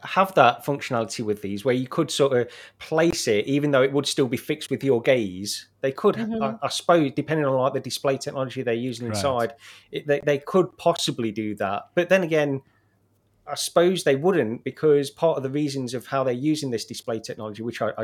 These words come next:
Speaker 1: don't know. What, what is the display technology in Nreal,
Speaker 3: Micro
Speaker 1: Sebastian?
Speaker 3: oled, micro oled. It looks great. The colors are super, super beautiful oled colors, right? Real
Speaker 1: Yeah.
Speaker 3: blacks and very popping colors.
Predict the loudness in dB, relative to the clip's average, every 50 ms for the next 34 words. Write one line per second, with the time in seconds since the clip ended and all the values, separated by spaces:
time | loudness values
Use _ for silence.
0 | -4 -2 -2 -2 -2 -2 -4 -4 -4 -4 -8 -16 -4 2 2 2 4 4 0 0
1 | 0 -2 -2 -4 -4 -4 -4 0 2 2 2 0 -2 -4 -2 -4 -4 -2 -2 -2
2 | 0 0 0 0 -2 -2 0 0 2 2 2 0 -2 -4 -2 0 0 0 2 2
3 | 2 2 2 0 0 -2 -4 -6 -10 -14 _ -8 -8 -6 -4 -4 -4 -2 -2 -4
4 | -4 -6 -8 _ -6 -2 0 0 0 0 0 2 2 2 2 2 0 -2 0 2
5 | 4 4 4 4 2 2 2 2 2 0 -2 -4 -4 -4 -2 -2 -2 -2 0 0
6 | 0 0 0 -2 -6 -10 -8 -6 -4 -4 -2 -2 0 0 0 0 0 -2 -4 -6
7 | -8 -4 -2 0 0 0 0 -2 -4 -8 -6 -6 -6 -6 -8 -10 -8 -8 -6 -4
8 | -2 0 2 2 2 0 0 -2 0 0 -2 -2 -6 -10 -12 -8 -4 -2 -2 0
9 | 2 2 2 2 0 -2 -6 -12 -20 -20 -20 _ -10 0 2 2 2 2 2 -4
10 | -4 -2 2 2 2 2 2 -2 -4 -6 -10 -14